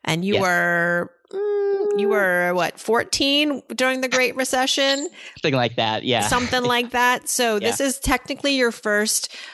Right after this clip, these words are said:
Speaker 1: adult recession. What makes you think this is gonna be an even harder recovery than,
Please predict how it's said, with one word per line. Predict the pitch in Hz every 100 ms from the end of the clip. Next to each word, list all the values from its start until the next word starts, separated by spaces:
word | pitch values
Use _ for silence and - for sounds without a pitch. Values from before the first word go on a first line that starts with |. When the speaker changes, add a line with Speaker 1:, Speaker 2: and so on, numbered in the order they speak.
| -
Speaker 1:
adult | 202 175 190 190 -
recession. | 202 190 180 - 170 170 175 - -
What | 196 220
makes | 226 226 240
you |
think | 220 208
this | 196 190
is | 180
gonna | 185 180
be | 175 170
an | 170
even | 170
harder | 190 180 165
recovery | 160 160 165 175 165
than, | 165 160 160